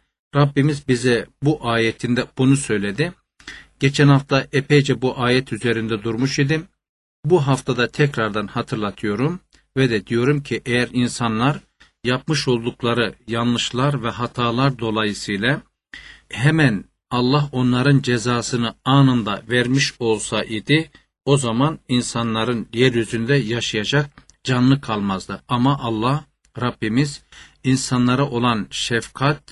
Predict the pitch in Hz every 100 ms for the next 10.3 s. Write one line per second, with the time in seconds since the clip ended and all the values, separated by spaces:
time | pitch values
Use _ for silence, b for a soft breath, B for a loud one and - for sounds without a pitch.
0 | _ 117 120 117 113 117 117 120 - 113
1 | 113 117 98 _ 117 117 113 117 - 117
2 | 104 123 143 - 104 95 101 147 170 _
3 | - B B _ 135 139 135 123 123 120
4 | 95 120 147 147 143 117 107 98 - 120
5 | 110 117 76 101 143 120 95 98 120 165
6 | - _ _ _ 131 139 151 143 127 135
7 | 139 143 156 127 101 120 139 135 110 -
8 | 104 98 110 104 90 _ _ - 151 139
9 | 117 110 110 143 123 123 117 - 113 110
10 | 98 123 151